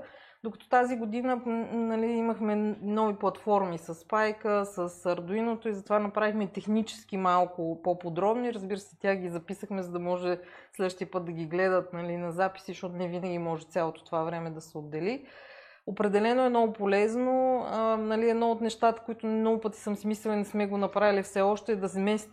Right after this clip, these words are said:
да изместиме периода за избор на ментори, да ги каниме менторите. Това го пробвахме тази година. Менторите да са доброволци в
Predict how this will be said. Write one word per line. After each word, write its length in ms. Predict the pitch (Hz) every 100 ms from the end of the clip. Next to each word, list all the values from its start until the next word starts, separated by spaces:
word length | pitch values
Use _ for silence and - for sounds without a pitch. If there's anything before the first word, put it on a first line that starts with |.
| -
да 140 | 175
изместиме 800 | 190 180 208 220 220 233 214 202
периода 440 | 196 190 196 202 208
за 160 | 185
избор 360 | 196 196 185 190
на 160 | 185 175
ментори, 520 | 180 185 202 226 233
да 100 | 196
ги 140 | 180
каниме 360 | - 208 214 202
менторите. 580 | 196 208 214 208 196 185
Това 160 | 208
го 120 | 202 190
пробвахме 440 | 214 208 214 208
тази 340 | 180 180 175 170
година. 500 | 165 165 180 220 247 - - - - -
Менторите 640 | 190 208 247 269 262 262
да 140 | 208 202
са 120 | 190
доброволци 760 | 180 170 185 180 196 214 214 202
в 160 | 185